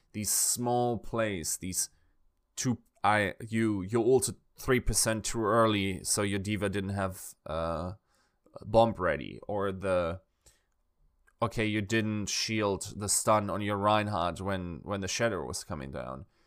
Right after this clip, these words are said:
and the, the management of these cooldowns, and how you drag out these cooldowns, and how the positional play, uh, needs to happen. And, you know, all these small, minor things are not only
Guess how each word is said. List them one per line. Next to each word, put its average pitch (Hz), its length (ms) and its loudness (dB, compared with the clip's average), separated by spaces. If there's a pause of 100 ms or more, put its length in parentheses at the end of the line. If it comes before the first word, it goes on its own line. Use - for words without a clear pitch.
(220)
and 101 140 -8
the, 98 240 -2
the 95 280 -4
management 110 800 -2
of 110 240 0
these 98 220 -6
cooldowns, 76 760 -8
and 90 140 -10
how 104 160 0
you 104 160 -2
drag 107 500 -2
out 120 280 6
these 104 220 -8
cooldowns, 69 720 -6
and 87 280 -8 (360)
how 104 160 4
the 107 340 0
positional 110 640 0
play, 80 520 -6 (300)
uh, 69 200 -8
needs 80 300 -6
to - 120 -8
happen. 69 400 -6
And, 90 320 -8 (380)
you 110 80 -2
know, 117 140 2
all 131 280 2
these 135 460 -2
small, 120 600 2
minor 110 520 0
things 120 640 -6
are 107 120 -2
not 117 180 -2
only 123 600 -2